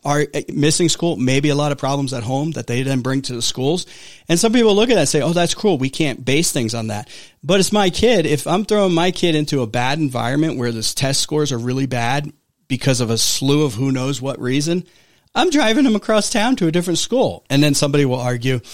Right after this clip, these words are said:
"Well, what if you can't afford to drive them across town?" Well, I, I don't know.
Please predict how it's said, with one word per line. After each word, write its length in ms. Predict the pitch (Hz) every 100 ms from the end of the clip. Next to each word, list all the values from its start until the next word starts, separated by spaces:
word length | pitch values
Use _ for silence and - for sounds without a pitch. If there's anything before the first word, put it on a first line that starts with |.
| - - -
"Well, 220 | 143 139
what 100 | 131
if 100 | 123
you 60 | -
can't 160 | 139
afford 300 | 131 156 185
to 80 | 170
drive 240 | 117 104
them 120 | 104 95
across 420 | - 92 - - - _ -
town?" 240 | 101 85 - _ _ _ -
Well, 120 | 131
I, 200 | 127 147
I 100 | 139
don't 160 | 165 165
know. 240 | 208 -